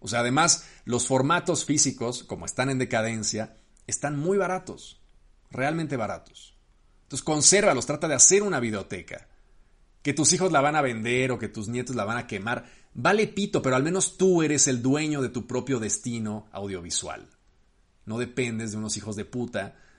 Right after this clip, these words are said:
que lo único que quieren es maximizar su, su capital. Y entonces dicen, "Ah, esta ya no le está viendo tanto, vamos a quitarla, vamos a meter esta otra",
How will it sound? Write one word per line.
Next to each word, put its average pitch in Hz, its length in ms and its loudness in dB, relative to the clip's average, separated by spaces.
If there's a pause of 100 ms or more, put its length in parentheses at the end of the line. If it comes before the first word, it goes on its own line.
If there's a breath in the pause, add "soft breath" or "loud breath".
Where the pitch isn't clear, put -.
(200 soft breath)
que 104 60 -6
lo 101 80 -2
único 120 200 -4
que 113 140 -4
quieren 113 640 -2
es 98 140 -10
maximizar 107 580 -4
su, 104 580 -6
su 113 160 -10
capital. 139 320 -2
Y 165 60 0
entonces 143 180 -4
dicen, 151 160 -4
"Ah, 143 100 -4 (220 loud breath)
esta 165 220 -6
ya 165 100 -2
no 165 80 -2
le 147 60 0
está 143 180 0
viendo 139 240 -2
tanto, 135 320 -2
vamos 127 300 -2
a 110 80 -4
quitarla, 123 400 0
vamos 110 160 -4
a 104 40 -6
meter 101 220 -8
esta 101 240 -4
otra", 131 280 -4